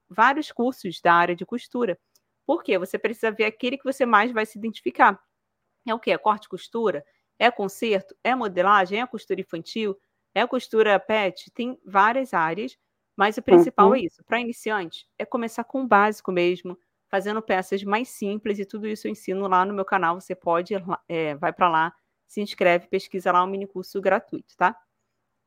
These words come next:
Speaker 1: É, deixa eu ver se tem mais alguma pergunta aqui, Suzana. Cadê?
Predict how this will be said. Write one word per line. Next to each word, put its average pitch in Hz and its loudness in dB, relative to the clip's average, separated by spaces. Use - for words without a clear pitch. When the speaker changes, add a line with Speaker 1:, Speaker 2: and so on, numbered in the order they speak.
Speaker 1:
É, 170 -6
deixa 165 -8
eu 233 -2
ver 226 0
se - -6
tem 226 -4
mais 202 0
alguma 180 -2
pergunta 180 -4
aqui, 220 -8
Suzana. 165 -12
Cadê? 202 -8